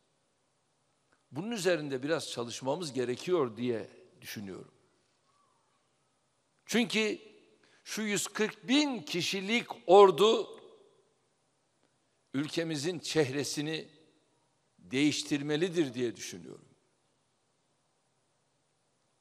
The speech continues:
Zira bütün o olumsuzluklardan Allah'ın izniyle bize düşen görevler var. Ama siz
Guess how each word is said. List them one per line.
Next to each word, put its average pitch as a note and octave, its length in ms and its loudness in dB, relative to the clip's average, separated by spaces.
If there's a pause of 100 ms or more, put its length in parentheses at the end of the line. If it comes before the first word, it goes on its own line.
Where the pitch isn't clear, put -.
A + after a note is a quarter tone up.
(520)
Zira G#3 560 10 (1300)
bütün A#3+ 260 -2
o A#3+ 60 8
olumsuzluklardan G3 1300 10
Allah'ın F#3 440 12
izniyle F#3+ 680 8 (1040)
bize D#3 340 6
düşen G#3 320 4
görevler G#3 440 8
var. A#3 340 6 (1500)
Ama F3 220 4
siz - 640 -2